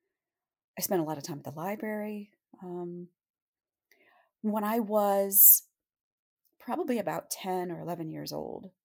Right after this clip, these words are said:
I really, I really started getting into, um, you know, what would be considered horror.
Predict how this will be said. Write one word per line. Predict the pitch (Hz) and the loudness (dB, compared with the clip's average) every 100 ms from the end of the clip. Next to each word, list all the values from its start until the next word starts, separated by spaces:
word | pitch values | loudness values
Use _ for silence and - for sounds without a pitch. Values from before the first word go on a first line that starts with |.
| _ | _
I | 170 170 | -12 -8
really, | 190 208 202 196 190 - - | -2 -2 -2 -4 -8 -12 -16
I | 180 | -4
really | 262 269 | 0 2
started | - 202 170 151 | 2 0 -4 -4
getting | 156 156 151 | -4 -2 -4
into, | 147 147 - 151 143 143 143 143 _ _ _ _ _ _ _ - | -6 -6 -6 -6 -8 -8 -10 -14 _ _ _ _ _ _ _ -16
um, | 151 - - 175 240 | -14 -14 -16 -18 -18
you | 170 | -16
know, | 160 - _ 202 _ | -18 -20 _ _ _
what | 196 202 | -6 -4
would | 180 | -4
be | 160 | -4
considered | 151 165 156 151 151 | -4 -2 -2 -2 -8
horror. | 147 151 151 156 | -8 -8 -8 -12